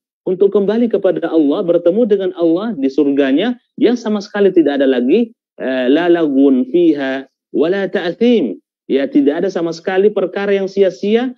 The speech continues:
dan tidak ada dosa di dalamnya, tidak ada pelanggaran, tidak ada kekurangan, dan semuanya adalah menjadi se-, eh, kesempurnaan yang abadi.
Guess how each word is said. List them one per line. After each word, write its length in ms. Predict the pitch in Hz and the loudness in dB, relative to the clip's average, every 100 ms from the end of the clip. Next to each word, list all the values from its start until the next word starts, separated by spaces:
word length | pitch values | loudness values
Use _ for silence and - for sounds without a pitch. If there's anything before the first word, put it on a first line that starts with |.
| _ _ | _ _
dan 160 | 185 180 | -4 2
tidak 240 | 185 180 | 2 4
ada 160 | 165 147 | 2 4
dosa 320 | 156 160 143 | 2 2 -4
di 80 | 135 | -2
dalamnya, 400 | 131 127 135 151 | 0 0 -2 -2
tidak 320 | 127 120 120 | -2 -2 -2
ada 80 | 123 | -2
pelanggaran, 800 | 123 117 110 135 196 185 113 - _ | -2 -2 0 -2 -2 -4 -6 -10 _
tidak 240 | 113 147 156 | -2 -2 0
ada 20 | |
kekurangan, 640 | 143 151 175 214 160 110 - _ | 0 0 0 -2 -4 -6 -8 _
dan 160 | 208 123 | -2 -2
semuanya 400 | 123 131 135 127 | 0 0 2 2
adalah 240 | 120 120 | 2 2
menjadi 640 | 120 107 107 104 117 196 190 _ _ | 0 0 0 0 2 2 0 _ _
se-, 320 | _ - 110 - | _ -4 -4 -2
eh, 160 | 117 113 | -2 -2
kesempurnaan 960 | 110 131 110 110 107 110 107 104 98 98 _ _ | -2 -4 -2 0 0 -2 -4 -8 -8 -12 _ _
yang 240 | 90 104 | -4 -2
abadi. 480 | 110 110 101 87 82 | -2 -2 -2 -2 -4